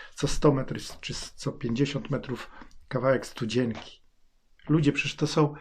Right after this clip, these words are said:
przy takich inwestycjach to są koszty promilowe. I analogiczna sytuacja jest na Górnej Puławskiej. Stoją stare słupy, lampy są, ale, no, i cztery miliony wydajemy na drogę.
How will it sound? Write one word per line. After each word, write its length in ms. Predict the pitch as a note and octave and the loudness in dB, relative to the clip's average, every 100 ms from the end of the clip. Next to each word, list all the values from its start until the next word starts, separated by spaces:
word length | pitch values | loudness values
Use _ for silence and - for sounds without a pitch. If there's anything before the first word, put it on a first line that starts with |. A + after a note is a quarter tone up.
| - | -12
przy 160 | - D3+ | -6 -2
takich 340 | E3+ D#3+ D3+ | 0 0 0
inwestycjach 520 | E3 D3 D3 D3 D3+ | 2 2 2 0 -2
to 120 | C#3+ D3 | 0 0
są 260 | D#3 C#3+ - - - | 2 0 -2 -20 -4
koszty 460 | - D3+ - D3+ - _ - | 2 2 2 -2 -2 _ -2
promilowe. 680 | D#3+ F3 D#3+ D3+ A2+ F#2+ A2+ - - - - - - - - - - | 6 6 6 4 2 -4 -10 -12 -14 -16 -18 -20 -20 -18 -16 -8 2
I 80 | C#3+ | 6
analogiczna 640 | D3 D3 C#3+ E3 - G#3+ | 8 8 8 4 2 4
sytuacja 560 | - D3+ D#3+ B2 - C3 | 4 4 6 6 4 2
jest 220 | D3+ D#3 | 2 4
na 80 | F#3 | 2
Górnej 580 | C#3+ B2 C3+ D#3 E3+ - - - - - - _ - _ _ | 2 2 4 2 0 -8 -20 -18 -18 -20 -20 _ -20 _ _
Puławskiej. 840 | A#3 A#3 A#3 A3 - - G#2 - _ - - - - - | 4 6 6 4 -2 -10 -14 -18 _ -20 -20 -20 -20 -16
Stoją 400 | - E3+ G#3 F3+ | 2 8 8 6
stare 380 | - D3+ E3 D#3 | 4 6 8 6
słupy, 400 | - A#2 - B2+ | 2 -2 0 2
lampy 440 | C3+ C#3+ C#3+ A#2+ | 4 4 4 -2
są, 380 | - - A#2+ B2 - - - - | -2 0 0 -2 -10 -14 -14 -10
ale, 240 | - C3+ C#3+ C#3+ - - - _ - - | 0 2 2 0 -18 -20 -20 _ -14 -4
no, 120 | C#3 | -2
i 360 | - D#3 A#2+ - D3+ - - - | -2 -4 -6 -6 -8 -8 -12 -10
cztery 400 | - E3+ F#3+ G3+ | 4 8 8 8
miliony 500 | D3+ C3 D3 F3 D3+ | 6 6 6 6 4
wydajemy 480 | C3+ B2+ C3 D#3+ | 2 2 4 4
na 120 | D3+ B2 | 4 2
drogę. 580 | A#2 G#2+ - G#2+ A#2+ | -4 -10 -12 -12 -12